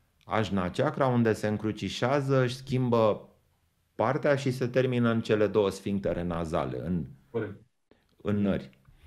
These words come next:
Speaker 1: Deci, echilibrarea lui Ajna Chakra echilibrează și energiile yin și yang din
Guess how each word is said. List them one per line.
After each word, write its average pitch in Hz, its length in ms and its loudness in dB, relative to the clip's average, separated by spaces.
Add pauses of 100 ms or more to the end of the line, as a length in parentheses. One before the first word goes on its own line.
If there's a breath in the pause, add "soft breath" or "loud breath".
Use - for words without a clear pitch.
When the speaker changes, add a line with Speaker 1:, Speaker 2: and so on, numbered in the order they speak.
(520 loud breath)
Speaker 1:
Deci, 104 500 -2
echilibrarea 120 720 2
lui 113 160 4
Ajna 104 340 2
Chakra 135 500 2
echilibrează 117 760 0
și 117 340 0
energiile 104 580 0
yin 101 260 0
și 104 240 -4
yang 104 320 0
din 82 380 -4